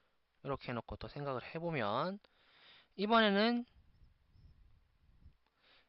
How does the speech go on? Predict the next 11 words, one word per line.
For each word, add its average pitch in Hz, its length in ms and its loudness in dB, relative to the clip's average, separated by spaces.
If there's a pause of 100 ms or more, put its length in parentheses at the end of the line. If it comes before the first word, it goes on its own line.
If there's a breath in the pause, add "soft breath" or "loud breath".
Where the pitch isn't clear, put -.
(100)
마이너스 175 540 4
삼보다 214 540 2
약간 208 500 2
작은 208 380 -2
값을 220 280 4
지금 165 280 0
여기 151 180 0
이렇게 196 460 -2
대입했을 127 720 -6
때 151 140 -4
그 - 120 -8